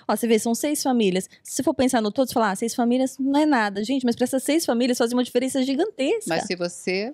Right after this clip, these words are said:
Speaker 2: deu pra fazer,
Speaker 1: Em-,
Speaker 2: montar seis cestas
Speaker 1: exatamente.
Speaker 2: básicas,
Speaker 1: Parece que
Speaker 2: eu
Speaker 1: cada
Speaker 2: mais seis,
Speaker 1: Então.
Speaker 2: né? O Mineco mais seis, o senhor mais seis, e assim vai. Ah, devagarinho a gente vai, com certeza,
Speaker 1: Com
Speaker 2: matando a fome
Speaker 1: certeza.
Speaker 2: de muita gente,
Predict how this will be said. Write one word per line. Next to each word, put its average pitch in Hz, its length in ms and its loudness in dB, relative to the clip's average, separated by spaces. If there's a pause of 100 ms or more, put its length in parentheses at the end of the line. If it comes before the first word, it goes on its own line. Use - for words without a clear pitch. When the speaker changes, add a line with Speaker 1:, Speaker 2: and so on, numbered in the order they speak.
(120)
Speaker 2:
deu 185 160 -6
pra 202 120 -8
fazer, 196 240 -8
Speaker 1:
Em-, 208 100 0
Speaker 2:
montar 220 220 0
seis 202 300 -4
cestas 226 320 -2
Speaker 1:
exatamente. 190 320 2
Speaker 2:
básicas, 156 240 -4
Speaker 1:
Parece 277 240 0
que 185 80 0
Speaker 2:
eu 202 140 6
Speaker 1:
cada 220 100 2
Speaker 2:
mais 214 280 0
seis, 180 300 0 (140)
Speaker 1:
Então. 180 440 -2
Speaker 2:
né? 170 360 0 (260)
O 165 80 -10
Mineco 175 340 -4
mais 190 260 -4
seis, 160 500 -4 (160)
o - 20 -20
senhor 180 320 -2
mais 202 280 -4
seis, 175 520 -4
e 190 120 -2
assim 190 380 -8
vai. 214 380 -4 (320)
Ah, 254 200 -4 (100)
devagarinho 233 760 -2
a 370 80 -8
gente 294 280 -4
vai, 277 360 -4
com - 180 -4
certeza, 277 420 -4
Speaker 1:
Com 240 60 4
Speaker 2:
matando - 240 0
a 254 60 -2
fome 285 100 0
Speaker 1:
certeza. 254 160 0
Speaker 2:
de 254 80 -4
muita 254 320 -2
gente, 214 480 -6